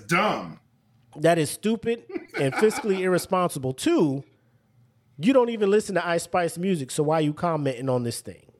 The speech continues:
Speaker 2: The, the, the two people I was arguing
Speaker 1: Exactly.
Speaker 2: with was two retired chiefs, white males, and I'm just like, "Do y'all even know the songs that she's performing?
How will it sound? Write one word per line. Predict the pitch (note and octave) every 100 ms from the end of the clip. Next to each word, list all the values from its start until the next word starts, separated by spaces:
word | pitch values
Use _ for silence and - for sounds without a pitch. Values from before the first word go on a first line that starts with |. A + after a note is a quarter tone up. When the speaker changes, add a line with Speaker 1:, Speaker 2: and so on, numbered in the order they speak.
| _ _ _ _ _ _ -
Speaker 2:
The, | F3
the, | D#3+ D#3+
the | C3+ D3
two | D3 C#4
people | C4+ A#3 A3+
I |
was | G3+ E3+
arguing | F3 F#3+ C#3+ D3
Speaker 1:
Exactly. | C3+ A#2+
Speaker 2:
with | A#2 A2 - _ _ _ _ _ _ _ _ _ _ _ _ _
was | F3+ C3+ C3+ -
two | B3 G#3
retired | F#3 G3+ F#3 E3+ E3
chiefs, | - A#2 A2+ - - - _ _
white | A2+ C#3 D3
males, | B2 A2+ G2 G2 -
and | -
I'm | C3
just | C3+ C3 C3
like, | A2 G#2 - _ C3
"Do | C#3+
y'all | F3+ G#3+
even | F#3 D#3+ C#3+
know | C#3+
the | C3+
songs | B2+ C3+ A#2+ A2
that | A2
she's | - G#2+ F#2
performing? | G2 - E2+